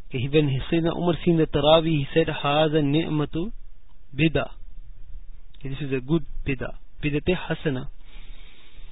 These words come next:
ھذہ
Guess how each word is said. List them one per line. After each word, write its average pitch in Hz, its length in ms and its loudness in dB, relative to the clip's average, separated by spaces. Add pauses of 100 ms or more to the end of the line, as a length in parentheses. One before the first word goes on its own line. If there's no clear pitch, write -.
(1800)
ھذہ 160 420 6